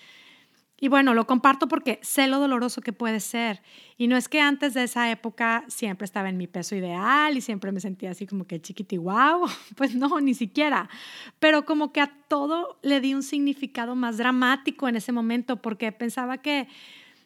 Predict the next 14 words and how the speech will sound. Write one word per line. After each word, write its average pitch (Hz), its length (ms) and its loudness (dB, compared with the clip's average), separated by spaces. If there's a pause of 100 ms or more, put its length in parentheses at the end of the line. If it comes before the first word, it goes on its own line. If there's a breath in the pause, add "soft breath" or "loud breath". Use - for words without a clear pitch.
mi 277 180 8
sobrepeso 262 840 0 (140)
por 233 140 -2
estar 247 400 0
ya 254 160 2
en 269 80 2
los 285 120 -2
cuarenta 226 560 0
era 233 180 -2
así 240 160 -6
como 254 220 0
que 208 140 -2
ya 208 220 0
irreversible. 185 840 -2